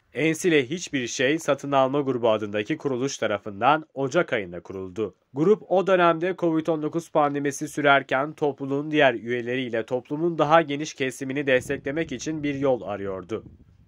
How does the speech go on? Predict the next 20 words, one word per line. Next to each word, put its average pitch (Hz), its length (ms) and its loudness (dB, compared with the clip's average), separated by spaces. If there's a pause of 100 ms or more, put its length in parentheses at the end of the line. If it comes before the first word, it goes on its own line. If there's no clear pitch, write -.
(180)
Üç 160 220 -2
idari 135 500 4
ihtiyaç 135 460 0
noktası 135 420 -8
gönüllüsü 127 640 -6
ve 131 160 0
ihtiyaç 143 520 0
noktası 139 440 -8
ile 127 240 -4
ilgilenen, 123 460 -2
onu 139 220 -8
yeniden 139 520 -2
dolduran 117 500 2
ve 117 160 0
bağışları 135 420 2
koordine 135 500 0
eden 131 360 2
yaklaşık 143 540 -4
beş 175 300 -2
düzenli 113 640 -2